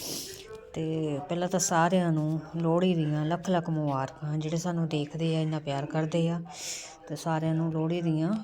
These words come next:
ਲੱਖ ਲੱਖ ਮੁਬਾਰਕਾਂ। ਤੇ ਅੱਜ ਬਣਾਉਣ ਲੱਗੇ ਆ ਲੋਹੜੀ ਤੇ ਅਸੀਂ ਸਾਗ। ਤੇ ਸਾਗ ਧੋ ਲਿਆ ਆ ਤੇ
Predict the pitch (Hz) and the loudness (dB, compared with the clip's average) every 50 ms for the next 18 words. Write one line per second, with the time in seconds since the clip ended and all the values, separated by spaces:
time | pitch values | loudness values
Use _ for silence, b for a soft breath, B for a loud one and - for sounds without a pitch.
0 | - - - 160 160 151 - - 165 160 - 160 156 151 143 139 135 139 143 147 | -8 -8 -6 -4 -4 -4 -2 -4 -4 -4 -2 -4 -4 -2 -2 -4 -4 -6 -6 -4
1 | - 151 143 - - - - 160 151 - 180 170 180 185 175 160 156 151 151 156 | -4 -4 -4 -4 -4 -4 -4 -4 -4 -4 -2 0 0 2 2 2 0 0 0 0
2 | 160 156 151 151 151 151 156 151 - 165 156 - 165 160 - - - - 139 143 | 0 0 0 0 0 0 -2 -2 -2 -4 -4 -4 -6 -6 -6 -6 -4 -2 -2 0
3 | 151 156 156 190 - - - - _ _ _ _ _ _ - - - - 190 175 | 0 0 0 -2 -6 -6 -16 -20 _ _ _ _ _ _ -20 -12 -4 -2 -2 -2
4 | 180 - - - 180 160 156 156 151 151 156 - - - - 196 175 151 139 131 | -2 -2 -4 0 0 2 2 2 0 -4 -8 -12 -12 -6 -2 0 0 0 0 0
5 | 147 156 160 165 165 170 175 170 170 B B B B B B B B B B B | 2 2 2 4 2 2 0 -2 -6 B B B B B B B B B B B
6 | B - - - - - 139 139 135 - - - 151 139 | B -20 -20 -20 -20 -20 -18 -20 -20 -16 -12 -10 -8 -8